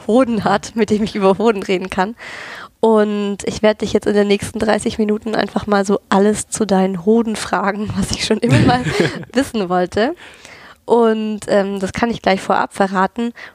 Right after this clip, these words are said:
Speaker 1: Mein Freund steht überhaupt nicht aufs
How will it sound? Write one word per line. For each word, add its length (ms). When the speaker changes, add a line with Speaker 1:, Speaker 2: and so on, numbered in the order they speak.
Speaker 1:
Mein 260
Freund 600
steht 320
überhaupt 580
nicht 340
aufs 520